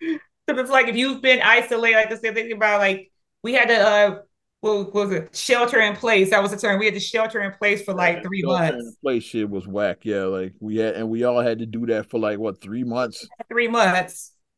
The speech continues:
Speaker 1: Like, I didn't leave my house for, like, three months. <laughs> Like, I didn't. I think I, I just went to my office and just grabbed my paper, and I just ran back home. Like, I was, like, running <laughs> to get out, you know, running like a vampire trying to beat the sunlight. That's how I was, like, running.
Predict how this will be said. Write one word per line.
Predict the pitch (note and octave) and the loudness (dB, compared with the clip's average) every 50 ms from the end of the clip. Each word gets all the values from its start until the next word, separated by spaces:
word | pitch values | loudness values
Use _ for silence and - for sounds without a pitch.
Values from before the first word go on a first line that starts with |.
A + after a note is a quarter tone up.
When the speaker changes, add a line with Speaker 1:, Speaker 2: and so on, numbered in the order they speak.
| _ - | _ -2
Speaker 1:
Like, | A3+ G#3+ G#3+ | 2 4 6
I | A#3 | 6
didn't | A#3+ A#3+ A#3 | 6 4 4
leave | A#3 A3 | 2 2
my | G#3+ G#3 | 4 4
house | A#3 A3 G#3 - | 4 4 4 2
for, | G3+ | 2
like, | G3 F#3 F3+ | 0 0 0
three | F3+ F#3 F3 F3 | -2 -2 -2 -2
months. | F3 E3 C#3+ B2+ - - - - - - _ _ _ _ _ _ _ - | -2 -2 -2 -2 -4 -8 -12 -18 -18 -20 _ _ _ _ _ _ _ 0
<laughs> | D#4+ D4+ - _ _ _ _ _ _ _ _ _ - D#4+ - F#4+ | 0 0 -2 _ _ _ _ _ _ _ _ _ -16 0 4 6
Like, | E4 E3 A3 A#3 A3+ | 6 6 6 6 6
I | G3+ | 6
didn't. | F#3+ G#3 F#3+ E3 D#3+ D3 D3 - - - - - _ _ _ _ _ _ _ _ _ _ _ _ _ _ _ - | 6 4 4 4 2 0 -4 -6 -6 -6 -8 -12 _ _ _ _ _ _ _ _ _ _ _ _ _ _ _ 2
I | A3 | 4
think | B3 B3 | 6 6
I, | A#3+ A#3+ - | 6 6 6
I | |
just | A#3+ B3+ A#3 | 4 2 2
went | A#3 C4 C4 | 2 2 2
to | C4 | 2
my | B3 A3+ G#3+ | 2 2 6
office | A3 A3 A3+ A3 A3 G3 | 6 6 6 6 2 -2
and | G3 G#3 | -2 -2
just | G#3 G3+ E3+ | -2 0 2
grabbed | G3+ G#3 G#3 G#3 G#3 | 4 4 4 4 2
my | G#3 G3 | 0 -2
paper, | - A3 G#3 F#3+ G3+ | 0 0 -2 -2 -2
and | G3 G3+ | -2 -2
I | G3 | -2
just | F#3 G3 F3 | -2 -4 -2
ran | F#3 G3+ G3+ G3+ F#3 | 0 2 2 2 4
back | F#3+ F#3+ F#3 - | 2 0 0 0
home. | A3 G#3+ G#3 G3 | 0 0 0 0
Like, | F#3+ F#3+ F#3+ G3 | 0 0 0 0
I | G3 | 0
was, | F#3+ F#3+ | 2 0
like, | G3 F#3 F3 | 0 -2 -2
running | F3+ G3+ G#3+ G#3 G3 G#3+ B3 B3 - - _ _ _ _ - | 0 0 0 2 2 0 0 -2 -6 -16 _ _ _ _ -4
<laughs> | A4 B4 - - - - | -4 -4 -4 -8 -10 -4
to | - D#4 | -2 -2
get | A3+ B3+ A#3+ A#3 | 2 4 6 8
out, | A3+ A3+ A3 B3 | 8 8 8 6
you | C4 | 4
know, | B3 A#3 A3 A3 A3 A3 A3 A3 - - B3 | 6 6 6 8 8 6 4 2 -4 -8 -4
running | A3+ A3+ A#3 A3+ | 0 2 4 4
like | A3 G#3+ G#3+ | 4 2 2
a | G3+ | 0
vampire | E3 G#3 G#3+ G#3+ G#3 G#3 A#3 G3+ G3 G3 G3 | 0 2 0 0 0 -2 -2 0 0 0 0
trying | A3+ G3+ F#3+ F#3+ | -2 -6 -6 -6
to | F3+ E3 | -6 -6
beat | G#3 G3+ G3 | -6 -6 -6
the | F#3 F#3 | -6 -6
sunlight. | - - G#3+ G#3 G3 F3 D#3+ D3 C#3+ D#3+ - - | -4 -2 0 0 2 2 2 2 2 2 4 4
That's | G#3 G#3 G#3+ | 4 4 6
how | A3+ G3 F3+ | 4 4 4
I | F3 | 2
was, | F3+ F3+ | 2 2
like, | F#3 E3+ E3+ | 0 0 0
running. | F#3+ F#3+ F3 D#3+ E3 F3+ F#3+ - | 0 0 0 0 -2 -2 -4 -8